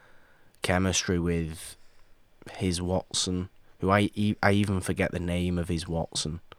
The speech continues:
in Hound of the Baskervilles, uh, Peter Cushing's version.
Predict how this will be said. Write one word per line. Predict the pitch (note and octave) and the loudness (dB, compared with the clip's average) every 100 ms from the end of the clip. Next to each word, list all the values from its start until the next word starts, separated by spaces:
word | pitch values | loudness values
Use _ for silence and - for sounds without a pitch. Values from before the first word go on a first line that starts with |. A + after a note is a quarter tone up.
| - - - _ - | -20 -20 -20 _ -10
in | - E2 E2 D#2 - - - - | -4 -2 -2 -6 -10 -18 -16 -8
Hound | - E2 D2+ | -4 -4 -4
of | |
the | D2 | -2
Baskervilles, | D#2 - D#2 D#2+ D2 D#2+ - - - - - - - | -2 -2 -6 -4 -4 -6 -8 -12 -20 -20 -20 -20 -10
uh, | D#2 D2 C2 A1 - - - | -6 -4 -6 -10 -14 -20 -4
Peter | - D#2 | 0 0
Cushing's | E2 F#2 - E2 E2 | 2 0 0 -2 -4
version. | C#2 C2+ - B1+ | -6 -6 -6 -8